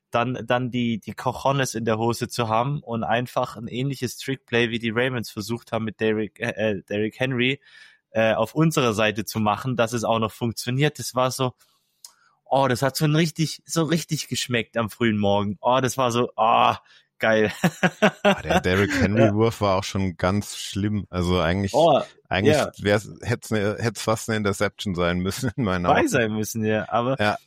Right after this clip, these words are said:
Speaker 1: äh, doch, das hat mich, das hat mich schon sehr gefreut. Und auf der anderen Seite war ich jedes Mal, ich wär am liebsten, oh, ich wär am liebsten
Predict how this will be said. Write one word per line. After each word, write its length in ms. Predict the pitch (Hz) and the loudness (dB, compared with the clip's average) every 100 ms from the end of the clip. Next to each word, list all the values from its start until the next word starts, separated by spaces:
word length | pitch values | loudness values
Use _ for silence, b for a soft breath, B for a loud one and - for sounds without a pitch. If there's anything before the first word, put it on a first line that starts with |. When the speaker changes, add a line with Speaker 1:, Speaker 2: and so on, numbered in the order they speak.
| _ - | _ -2
Speaker 1:
äh, 220 | 123 123 | 2 4
doch, 180 | 139 139 | 2 2
das 160 | 139 | 0
hat 140 | 147 143 | 0 0
mich, 160 | 139 | -2
das 180 | - 131 | 0 0
hat 120 | 135 | -2
mich 140 | 131 120 | -2 -4
schon 160 | 123 | -2
sehr 220 | 113 117 110 | 2 2 0
gefreut. 600 | 110 - 104 110 135 - | -4 -2 2 2 0 -6
Und 200 | 123 117 | -6 0
auf 220 | 123 127 | 0 0
der 160 | 127 - | -2 -2
anderen 300 | 143 135 107 | 0 0 2
Seite 540 | 113 120 - 139 131 _ _ _ _ - | 2 0 0 -2 -2 _ _ _ _ 0
war 160 | 127 135 | 2 2
ich 160 | - | -2
jedes 320 | 135 139 - 117 | -4 -4 -4 0
Mal, 220 | 117 117 | 0 0
ich 140 | - 123 | -4 -2
wär 120 | 127 | -2
am 80 | 127 | -2
liebsten, 480 | 151 - - 151 - b b b b _ _ _ _ _ _ _ _ - | -6 -6 -2 -2 -4 b b b b _ _ _ _ _ _ _ _ -2
oh, 160 | 127 | 0
ich 180 | 127 110 | 0 0
wär 100 | 131 | 0
am 60 | 135 | 2
liebsten 400 | 160 160 - | 0 -2 0